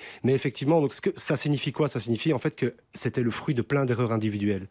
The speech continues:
Alors Arnold, on sait, on connaît ses problèmes défensifs récurrents. Euh, Gomez ou Matip qui jouaient, mais Gomez jouait la plupart du temps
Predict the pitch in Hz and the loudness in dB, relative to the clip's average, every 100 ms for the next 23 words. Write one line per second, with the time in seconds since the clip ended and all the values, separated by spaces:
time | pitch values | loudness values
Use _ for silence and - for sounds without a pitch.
0 | - - - - - - 113 110 117 120 | -16 -18 -16 -14 -16 -2 0 0 0 2
1 | 135 170 185 _ _ 113 110 - 127 113 | 2 0 -4 _ _ -4 -2 0 0 0
2 | 92 117 107 - 113 113 110 - 107 120 | 0 0 0 -2 0 2 2 -2 -2 -2
3 | - 110 104 113 175 - - - - - | -2 -4 -2 -2 -2 -8 -20 -18 -18 -18
4 | - 120 120 120 117 117 113 - - 123 | -6 0 2 4 4 4 2 -2 -6 0
5 | 147 151 160 117 104 _ 147 143 131 156 | 4 4 4 2 -4 _ 0 0 0 -4
6 | - - 113 123 156 214 - 120 120 117 | -4 -2 2 4 4 2 -4 0 2 0
7 | - 131 127 135 139 110 117 120 117 123 | -4 -4 0 2 0 0 0 0 0 -2
8 | 123 120 117 127 117 | -4 -4 -2 -2 -2